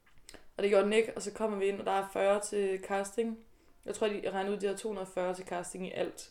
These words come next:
både i København og i Aarhus til samlet. Og så skulle vi ligesom høre en masse om bagdysten. Alle kagerne stod op på sådan nogle lange borde. Det var vildt flot at se så mange kager inde i D R's koncertsal.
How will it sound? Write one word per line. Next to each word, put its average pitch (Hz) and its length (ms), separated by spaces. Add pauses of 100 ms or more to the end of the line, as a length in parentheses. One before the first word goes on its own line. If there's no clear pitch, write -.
både 190 260
i 185 40
København 185 560
og 175 220 (540)
i - 80
Aarhus 196 340
til 190 120
samlet. 202 440 (520)
Og 226 160
så 226 120
skulle 233 240
vi 226 100
ligesom 208 400
høre 220 220
en 240 100
masse 226 280
om 220 100
bagdysten. 220 680
Alle 214 200
kagerne 214 380
stod 220 300
op 196 100
på 214 80
sådan 208 120
nogle 202 140
lange 190 260
borde. 214 340 (300)
Det - 80
var 165 100
vildt 254 260
flot 165 220
at 165 80
se 175 140
så 175 80
mange 170 180
kager 170 320 (100)
inde 185 220
i 175 40 (120)
D - 60
R's - 120
koncertsal. 175 520